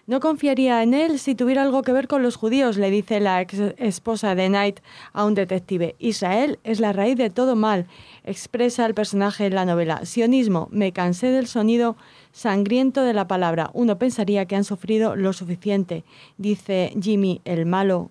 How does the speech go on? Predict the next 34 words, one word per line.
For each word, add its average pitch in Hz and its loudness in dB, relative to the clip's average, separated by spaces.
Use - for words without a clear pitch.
de 185 -2
la 170 0
novela 175 0
de 165 -2
Rowling 180 -2
sobre 175 -4
los 175 -4
judíos. 165 -6
La 214 2
descripción 247 0
de 254 0
Rowling 247 2
de 240 4
un 233 2
antisemita 226 0
de 214 2
extrema 220 0
izquierda 233 -2
llega 233 0
en 220 2
un 208 4
momento 220 2
de 233 0
gran 196 0
antisemitismo 202 0
en 208 0
Gran 180 0
Bretaña, 190 2
donde, 160 0
bueno, 175 -2
donde 160 -4
ella, 175 -2
eh, 160 -2
vive. 165 -2